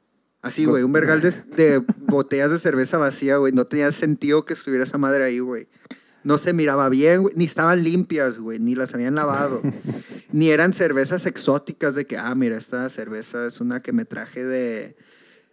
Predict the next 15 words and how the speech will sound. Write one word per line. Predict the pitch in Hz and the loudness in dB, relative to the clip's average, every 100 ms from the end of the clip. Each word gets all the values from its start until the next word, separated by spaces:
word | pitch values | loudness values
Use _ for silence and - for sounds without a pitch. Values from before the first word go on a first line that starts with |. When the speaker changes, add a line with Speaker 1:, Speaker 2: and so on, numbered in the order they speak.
| _ _ | _ _
Speaker 1:
pinche | 120 113 - 120 127 123 117 104 76 - | -4 -4 -2 -2 0 0 -2 -4 -8 -4
Austria | 120 127 - 123 110 98 | -2 -2 -4 -8 -6 -6
y | |
la | 104 | -8
verga". | 104 113 107 | -8 -8 -6
No, | 107 139 160 | 0 4 6
güey, | 147 | 6
era | 131 151 143 | 6 4 2
pinche | 160 147 165 165 160 139 120 - _ - _ _ _ _ _ 120 117 _ | -4 -4 -2 0 2 2 0 -4 _ -20 _ _ _ _ _ -12 -12 _
Corona, | - 131 139 170 185 | -4 0 2 2 4
güey, | 185 196 196 196 185 | 4 6 6 4 4
Budweiser. | 135 143 139 147 165 175 151 190 190 185 - - _ _ | 0 -2 -2 0 0 0 0 2 4 2 -2 -10 _ _
Speaker 2:
<laughs> | _ _ _ | _ _ _
Speaker 1:
Puras | 151 180 | 2 4
cervezas | 202 185 170 - 202 - - | 4 2 2 -2 -6 -8 -12